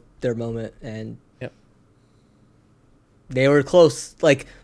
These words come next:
Speaker 1: I mean, we called it our game of the year
Speaker 2: Yep.
Speaker 1: based off the strength of that initial multiplayer and that campaign.
Speaker 2: Yep.
Speaker 1: Um,
Speaker 2: Based off that first three months.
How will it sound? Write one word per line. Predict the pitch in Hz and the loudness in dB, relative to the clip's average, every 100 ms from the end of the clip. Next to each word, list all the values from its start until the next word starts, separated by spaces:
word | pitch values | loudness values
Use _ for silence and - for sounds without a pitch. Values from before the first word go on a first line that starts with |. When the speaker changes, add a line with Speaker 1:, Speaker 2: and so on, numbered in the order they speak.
| - | -10
Speaker 1:
I | 101 156 | 0 4
mean, | 175 | 6
we | 160 180 | 6 4
called | 208 180 | 4 6
it | |
our | 165 156 | 6 6
game | 185 170 | 4 4
of | |
the | 151 | 2
year | 160 196 131 120 - - - | 4 4 4 0 -12 -20 -2
Speaker 2:
Yep. | 131 139 | 0 6
Speaker 1:
based | 160 160 | 6 6
off | 170 - | 4 2
the | |
strength | - 175 160 | 0 2 2
of | 160 147 | 2 4
that | 151 139 131 - | 2 0 -8 -2
initial | 156 156 165 | 0 2 2
multiplayer | 147 151 151 131 151 139 135 | 2 2 0 0 2 4 2
and | 131 | 0
that | 117 - | -4 -4
campaign. | 139 131 131 123 117 - _ - | -6 -2 -4 -4 -6 -12 _ 0
Speaker 2:
Yep. | 131 131 | 2 2
Speaker 1:
Um, | 123 123 | 2 4
Speaker 2:
Based | 160 214 240 | 4 6 4
off | 220 | 4
that | 220 170 - | 4 4 2
first | 180 180 - | 0 0 -8
three | 151 147 | -4 -2
months. | 110 - - - | -2 -6 -10 -12